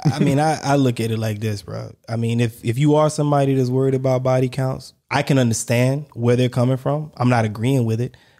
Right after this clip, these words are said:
But the important thing is, if she's with you and the counting stops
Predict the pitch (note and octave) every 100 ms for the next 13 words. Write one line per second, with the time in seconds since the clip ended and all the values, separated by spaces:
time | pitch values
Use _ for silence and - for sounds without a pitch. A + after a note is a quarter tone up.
0 | _ A2+ A#2+ A2+ - _ _ _ _ -
1 | B2 C3 A2 D#3+ D#3+ C#3 C#3+ B2+ B2+ C#3
2 | D3 C#3+ - _ _ _ _ B2+ A#2 -
3 | D#3 C#3 C3+ B2 C#3+ C#3+ B2 A2+ - A#2+
4 | A2 - A2+ G2 - -